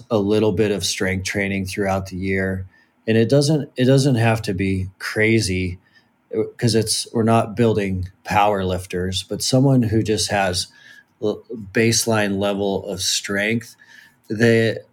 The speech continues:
their whole life gets better. So, like, they're better with m-, just, like, manual chores around the house. Their, their longevity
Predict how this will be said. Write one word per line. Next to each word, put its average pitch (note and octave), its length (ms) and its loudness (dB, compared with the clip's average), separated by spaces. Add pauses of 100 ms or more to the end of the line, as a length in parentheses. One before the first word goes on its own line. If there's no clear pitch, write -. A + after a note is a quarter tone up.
(340)
their G#2+ 300 0
whole B2+ 360 4
life G2 380 -2
gets E2+ 260 -6
better. E2+ 560 -4
So, F#2+ 260 -2
like, F2+ 280 -2 (120)
they're A2 160 0
better G#2+ 640 0 (560)
with G2 560 -2 (580)
m-, G#2 280 -2
just, A2 260 -2
like, G2 220 -4
manual G#2 520 -2
chores G2 440 -4
around F#2 280 -2
the F#2 80 -4
house. F#2 460 -2
Their, F#2 240 -4 (200)
their G2 200 -2
longevity G2 1080 -2